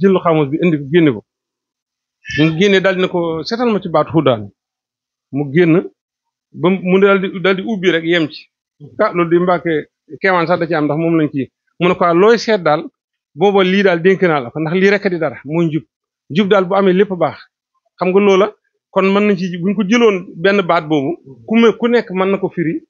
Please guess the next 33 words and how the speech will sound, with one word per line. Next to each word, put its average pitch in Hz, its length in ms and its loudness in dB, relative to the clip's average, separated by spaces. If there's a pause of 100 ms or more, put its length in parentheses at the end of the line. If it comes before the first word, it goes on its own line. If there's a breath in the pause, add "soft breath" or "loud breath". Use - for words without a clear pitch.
(220)
mu 170 120 2
doon 190 180 4
loo 180 100 2
xam 156 120 -2
ne 151 80 2
ñëpp 180 120 0
dañ 165 140 0
ko - 100 -8
jëriñoo. 131 340 -4 (540)
Dégg 190 160 0
nga? 127 100 -2 (720)
Euh, 165 440 0
Cheikh 226 180 0
Mamadou 214 280 4
Moustapha, 156 460 -4 (480)
euh, 165 300 0
radiyallahu 175 400 0
anhu, 160 100 -2
moom 170 260 2
itam 160 180 -2
nga 160 120 -4
xam 170 160 -2
ne 165 60 -2
mooy 170 180 0
magu 170 200 0
Cheikh 156 180 -2
Mamadou 143 240 2
Fadil, 139 320 0
di 156 240 -2
premier 208 280 2
xalifa 175 240 -2
Sëñ 151 200 0
Tuubaa, 120 220 -4